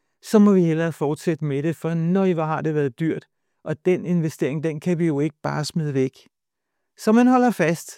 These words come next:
selvom man kan se, at resultaterne udebliver. Måske kaster man endda gode penge efter dårlige ved at lave en ny transformation, ud fra tanken om, at man må da have gjort et eller andet galt, siden skidtet ikke virker.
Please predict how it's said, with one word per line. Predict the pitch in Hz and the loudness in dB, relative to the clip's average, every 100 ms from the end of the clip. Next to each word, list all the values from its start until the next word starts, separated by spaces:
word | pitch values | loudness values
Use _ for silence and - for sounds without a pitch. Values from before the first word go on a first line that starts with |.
| _ | _
selvom | - 202 143 185 | -2 0 2 2
man | 175 | 0
kan | 160 170 | -2 -4
se, | - 165 127 | -2 -2 -2
at | |
resultaterne | 160 147 143 - 135 160 156 | -2 -4 -6 -4 -4 -2 -2
udebliver. | 143 151 147 143 120 139 _ _ _ _ _ _ _ _ _ _ - | -2 -2 -2 -4 -4 -8 _ _ _ _ _ _ _ _ _ _ -4
Måske | 165 - 233 | -2 0 0
kaster | - 208 - | 2 2 2
man | 180 170 | 0 0
endda | 165 151 151 | -2 -2 -2
gode | 165 180 | 2 2
penge | 180 170 175 165 | 2 0 0 0
efter | 151 180 | -2 -4
dårlige | 139 139 151 185 180 | -2 0 2 2 0
ved | 165 156 | 0 0
at | 151 | 0
lave | 147 151 180 160 | 0 2 0 0
en | 156 147 - _ - | -2 -4 -8 _ -2
ny | 175 185 | 0 0
transformation, | - 175 143 160 147 139 180 147 165 _ _ _ - | -2 -6 -4 -4 -4 -2 -2 -2 -10 _ _ _ -2
ud | 202 190 | 0 2
fra | 202 | 0
tanken | - 151 175 202 175 | -4 -4 -2 -2 -2
om, | 156 | -2
at | 165 | -4
man | 165 160 | -2 -2
må | 156 156 | -2 0
da | 160 | 0
have | 151 151 | -2 -4
gjort | - 220 220 | 0 2 4
et | 170 | 2
eller | 170 151 | 0 0
andet | 165 165 | -2 -2
galt, | 156 156 | -4 -4
siden | - 165 170 | -6 -2 -2
skidtet | - 170 170 180 | -2 -4 0 2
ikke | 156 156 | 0 -2
virker. | 143 143 143 | -4 -4 -6